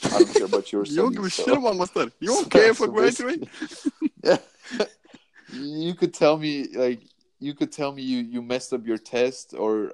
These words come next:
Speaker 1: I don't know.
Speaker 2: That's
Speaker 1: you,
Speaker 2: true.
Speaker 1: you had an accident yesterday. I'm like, "Oh, shit, damn."
Speaker 2: Like, All right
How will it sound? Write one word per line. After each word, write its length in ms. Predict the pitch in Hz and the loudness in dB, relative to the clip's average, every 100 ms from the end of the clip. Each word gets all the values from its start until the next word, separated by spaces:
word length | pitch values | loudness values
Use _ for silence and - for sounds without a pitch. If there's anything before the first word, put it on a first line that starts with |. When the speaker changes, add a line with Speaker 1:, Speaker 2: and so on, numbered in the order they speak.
| 80 | -4
Speaker 1:
I 60 | |
don't 140 | 101 107 | -4 -6
know. 320 | 104 95 92 _ _ _ _ _ | -10 -10 -14 _ _ _ _ _
Speaker 2:
That's 240 | - 113 104 | -10 -8 -4
Speaker 1:
you, 120 | 107 | -2
Speaker 2:
true. 480 | 101 101 98 80 - | -2 -2 -6 -8 -12
Speaker 1:
you 100 | 107 | -4
had 120 | 107 110 | 0 0
an 100 | 104 | 0
accident 500 | 107 113 - 107 104 | -2 -4 -8 -6 0
yesterday. 440 | 101 104 - 98 | 0 -2 -4 -4
I'm 120 | 90 82 | -2 -2
like, 180 | 71 - | -6 -4
"Oh, 240 | 87 85 76 | -2 -2 -4
shit, 340 | - 82 80 _ | -12 -12 -12 _
damn." 300 | - 78 76 - | -20 -20 -20 -14
Speaker 2:
Like, 240 | 110 107 | -8 -4
All 220 | 90 95 | -4 0
right 360 | 143 139 151 110 | 0 -2 -6 -16